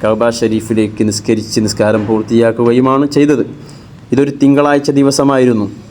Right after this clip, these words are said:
ബഹുമാനപ്പെട്ട, അങ്ങനെ അതിനുശേഷം ബഹുമാനപ്പെട്ട നബി സല്ലല്ലാഹു അലൈഹി വസല്ലമ തങ്ങൾ ഉമ്മുൽ ബിശ്ർ റളിയല്ലാഹു അൻഹ തയ്യാറാക്കിയ ഭക്ഷണം കഴിച്ചിട്ടുണ്ട്. ഇതൊക്കെ ചരിത്രത്തിൽ കാണാവുന്ന സംഗതികളാണ്.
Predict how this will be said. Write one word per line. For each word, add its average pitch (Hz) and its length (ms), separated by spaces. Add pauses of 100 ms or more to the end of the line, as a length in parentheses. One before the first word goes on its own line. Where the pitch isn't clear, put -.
(420)
ബഹുമാനപ്പെട്ട, 147 580
അങ്ങനെ 131 540
അതിനുശേഷം 127 800 (440)
ബഹുമാനപ്പെട്ട 131 460
നബി 127 160
സല്ലല്ലാഹു 131 500
അലൈഹി 120 220
വസല്ലമ 120 400
തങ്ങൾ 117 400 (800)
ഉമ്മുൽ 127 220
ബിശ്ർ 139 320 (100)
റളിയല്ലാഹു 123 640
അൻഹ 120 200
തയ്യാറാക്കിയ 117 760 (440)
ഭക്ഷണം 117 500
കഴിച്ചിട്ടുണ്ട്. 110 500
ഇതൊക്കെ 117 380
ചരിത്രത്തിൽ 123 760
കാണാവുന്ന 139 420
സംഗതികളാണ്. 139 680